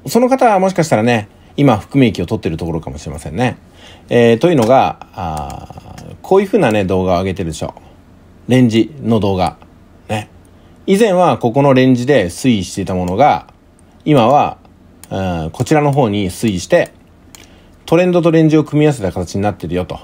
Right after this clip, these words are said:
いうことでした。まあ、この辺はね、軽く昨日も申し上げたんですけども、じゃあですね、こちらの上の方のレンジに入ったチャートの動きが、天井に当たって、跳ね返って、下に行きました。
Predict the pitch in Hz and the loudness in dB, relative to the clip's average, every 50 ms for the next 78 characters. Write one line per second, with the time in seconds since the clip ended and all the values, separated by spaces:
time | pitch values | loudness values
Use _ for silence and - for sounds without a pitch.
0 | - - - 98 92 95 87 90 85 78 - - - - - 156 147 135 - 202 | -18 -12 -8 -8 -6 -6 -8 -8 -8 -8 -8 -10 -10 -6 -2 -2 -2 0 0 0
1 | 226 226 240 247 233 233 240 233 - - _ - - - 170 175 165 185 175 165 | 2 2 2 2 2 2 0 -2 -4 -8 _ -6 -2 -2 -2 -2 0 -2 -2 -2
2 | - - 180 156 127 101 90 90 98 98 98 - 107 90 85 82 - - 64 65 | 0 0 2 2 2 0 0 -2 -2 -4 -2 -2 -4 -4 -4 -6 -10 -14 -14 -16
3 | - - 78 73 110 135 135 104 82 62 - - - - - - - - - - | -14 -14 -12 -6 -2 0 0 0 0 -4 -8 -16 -20 -20 -20 -20 -20 -20 -16 -8
4 | - 147 220 269 185 123 - - 104 98 90 92 - _ _ _ _ - - _ | 0 0 2 2 0 -2 -6 -4 -6 -6 -6 -6 -10 _ _ _ _ -20 -20 _
5 | _ - - 156 135 - 175 180 190 196 165 101 73 - - - - _ _ _ | _ -6 -4 -4 0 0 0 2 2 2 0 0 -2 -6 -12 -20 -20 _ _ _
6 | _ - 165 180 180 220 240 254 254 247 269 247 175 127 110 107 107 110 107 95 | _ -6 0 2 4 4 4 4 2 2 2 2 2 2 2 2 2 2 0 0
7 | 104 107 104 101 117 101 87 - - 76 69 - - - - - - - - - | 0 -2 0 0 -2 -2 -4 -4 -4 -6 -6 -6 -12 -20 -20 -20 -20 -20 -20 -20
8 | - - - - - - 107 104 113 107 101 101 98 101 98 - 95 113 123 113 | -20 -20 -18 -6 0 0 0 0 0 -2 -4 -2 -4 -4 -6 -4 0 2 2 2
9 | 82 - - _ _ _ _ _ _ - - 185 185 185 175 185 180 180 180 175 | 2 -2 -8 _ _ _ _ _ _ -2 0 2 2 4 4 4 4 2 2 0
10 | - - 139 - 156 147 - _ - 160 135 95 80 - _ - - - - - | -2 -2 -2 0 0 -2 -2 _ -2 -2 -2 -2 -2 -6 _ -20 -20 -20 -20 -20
11 | - - - - - _ _ - _ - - - 131 131 135 127 156 131 104 87 | -20 -20 -20 -20 -20 _ _ -20 _ -20 -8 -2 0 0 2 4 2 2 2 0
12 | - _ _ - 131 120 92 - - _ _ _ _ - - - - - - - | -6 _ _ 0 0 0 0 0 -6 _ _ _ _ -20 -20 -20 -20 -20 -20 -20
13 | _ _ - - - - - - - - - - - - - - _ - - - | _ _ -20 -20 -20 -20 -20 -20 -20 -20 -20 -20 -20 -20 -20 -20 _ -20 -12 -4
14 | - - 123 117 110 98 95 104 98 95 - - - - | -2 0 0 0 0 -2 -2 -4 -4 -4 -6 -8 -10 -10